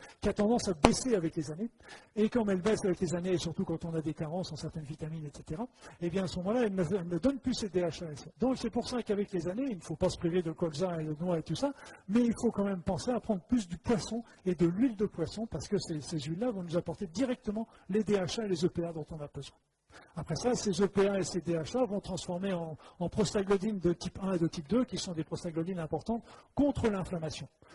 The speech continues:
Alors, comme je vous ai expliqué aussi, que c'est un des premiers stades de la maladie d'Alzheimer,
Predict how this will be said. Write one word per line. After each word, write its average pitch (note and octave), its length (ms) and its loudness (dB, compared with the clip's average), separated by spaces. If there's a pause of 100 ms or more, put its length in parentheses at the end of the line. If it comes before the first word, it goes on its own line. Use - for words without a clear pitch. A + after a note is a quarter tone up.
(160)
Alors, F3 160 0
comme F3+ 120 -2
je D3 80 -6
vous E3 140 -2
ai E3 60 2
expliqué - 360 -4
aussi, B3 460 0
que F3 220 2
c'est E3 400 0
un E3+ 80 -4
des E3+ 140 4
premiers A#3 520 6
stades G#3 400 -2
de F#3 80 2
la F3 140 2
maladie E3+ 180 0
d'Alzheimer, E3 360 0